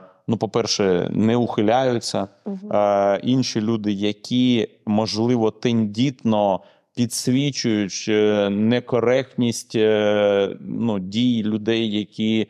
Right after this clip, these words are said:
Speaker 1: обирають, не знаю, не йти, чи там відмовляються там від повістки, чи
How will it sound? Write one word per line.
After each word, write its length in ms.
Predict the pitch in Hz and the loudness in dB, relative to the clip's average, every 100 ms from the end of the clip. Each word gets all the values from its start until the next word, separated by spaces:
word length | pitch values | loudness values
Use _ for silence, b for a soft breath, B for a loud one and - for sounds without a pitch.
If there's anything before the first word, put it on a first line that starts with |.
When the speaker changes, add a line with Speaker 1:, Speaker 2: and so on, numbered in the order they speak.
| b b b b - | b b b b -4
Speaker 1:
обирають, 760 | 110 117 117 117 113 107 90 | -2 2 2 2 2 0 -2
не 120 | 107 | -4
знаю, 300 | 98 104 98 | -2 -2 0
не 240 | 101 113 117 | 2 2 0
йти, 960 | 101 - 123 120 117 113 107 104 98 - | -4 -2 0 2 0 0 2 0 -2 -4
чи 320 | 104 98 95 | -2 0 0
там 800 | 98 95 92 92 92 92 90 95 | 0 -2 -2 -2 -2 -2 -2 -2
відмовляються 760 | 110 110 110 113 113 107 - 101 | -2 0 0 2 2 0 -2 -4
там 220 | 95 98 | -2 -2
від 180 | 104 - | -4 -2
повістки, 440 | 110 123 120 104 | -2 0 -2 -6
чи 640 | - 107 101 101 95 95 | -4 -2 0 2 2 0